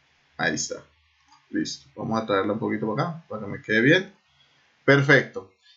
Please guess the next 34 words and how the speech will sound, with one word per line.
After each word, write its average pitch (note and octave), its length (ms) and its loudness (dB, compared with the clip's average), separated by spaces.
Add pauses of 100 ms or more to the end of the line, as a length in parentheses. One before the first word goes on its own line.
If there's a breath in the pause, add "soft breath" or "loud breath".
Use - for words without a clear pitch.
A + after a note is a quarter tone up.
(180)
Esto D#3+ 320 8
va F3+ 100 12
a E3+ 60 10
ser F3 160 4
una F3 200 8
vela F3+ 480 6 (720)
negra C3 680 2
y C3+ 220 4
aquí C3+ 440 2
le C3 120 2
voy G2+ 160 4
a A2 160 0
poner, A#2 540 -2
eh, G#2+ 440 -6 (100)
el A#2+ 160 0
color. D#3 340 10
El D3 120 4
color F#3 300 6
no G#3+ 60 4
importa, E3 500 6
o G2 40 -10
sea, G#2 380 -2 (400)
muchas D3 340 6
veces F3+ 220 6
nos E3 200 -2
preocupamos C3 480 2
por E3 120 6
el D3+ 100 4
color. D#3 400 4 (520)
La A#2 140 4
voy B2 160 8
a C3+ 40 10
hacer C3+ 480 4
negra. G2+ 580 0